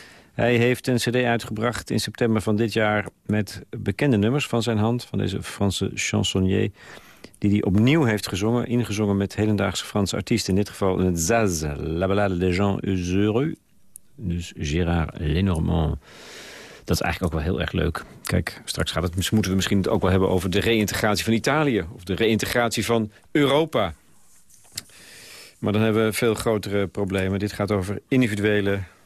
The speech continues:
ehm, lotsbestemmingen van mensen die het soms moeilijk hebben om waardoor dan ook toch weer aan de bak te komen. En daar hebben ze een handje hulp bij nodig. Dat lijkt niet altijd goed te gaan als het via een reïntegratiebureau moet lopen... maar soms juist weer wel. Heeft u daar ervaring mee?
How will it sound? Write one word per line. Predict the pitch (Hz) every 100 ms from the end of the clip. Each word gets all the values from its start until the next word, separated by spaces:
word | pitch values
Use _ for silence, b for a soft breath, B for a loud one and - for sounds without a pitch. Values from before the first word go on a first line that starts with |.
| - -
ehm, | 95 92 90 78
lotsbestemmingen | - 101 - - - 95 92 87
van | 95
mensen | 95 92 -
die | 90
het | 90
soms | - 92
moeilijk | 95 101 90
hebben | 92 87
om | - 87 85 B B B B _ _
waardoor | - 80 95 104 92 98
dan | 90 82
ook | 87 - -
toch | - 101
weer | 92
aan | 87
de | 87
bak | 82 92
te | -
komen. | 92 82
En | 82
daar | 82
hebben | 90 87
ze |
een | 85
handje | 90 90 82
hulp | 78 98 85
bij | 82
nodig. | 82 80 82 - B B B B
Dat | - 95
lijkt | 113 117
niet | 123 117
altijd | 117 120 113 110 101 -
goed | - 120
te | 107
gaan | - 104
als | - 113 110
het | 98 - _ _ - -
via | - 107 92
een | 90
reïntegratiebureau | 92 87 80 - 117 - 113 113
moet | 113
lopen... | 113 117
maar | 110
soms | 101 123 101 -
juist | 95 90 85
weer | 82
wel. | 87 117 - _ - - - - -
Heeft | 127 127
u | 143
daar | 147
ervaring | 127 - 123 151 101
mee? | 80 67 -